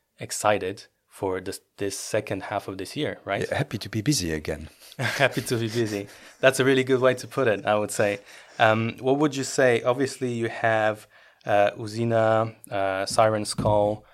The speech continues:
Speaker 1: uh, and you also have, uh, a few ev-, events at, uh, Lux Expo, right?
Speaker 2: Yes, we have, uh, we have been postponing and canceling shows for, uh, a better part of the two last years.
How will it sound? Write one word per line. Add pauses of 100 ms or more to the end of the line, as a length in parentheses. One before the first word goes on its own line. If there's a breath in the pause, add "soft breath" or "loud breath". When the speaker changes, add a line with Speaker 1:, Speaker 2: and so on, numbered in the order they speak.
(260 soft breath)
Speaker 1:
uh,
and
you
also
have,
uh,
a
few
ev-,
events
at, (100)
uh,
Lux
Expo, (140)
right? (200)
Speaker 2:
Yes,
we
have,
uh,
we
have
been (580 loud breath)
postponing
and
canceling
shows
for, (100)
uh, (180)
a (100)
better
part
of
the
two
last
years.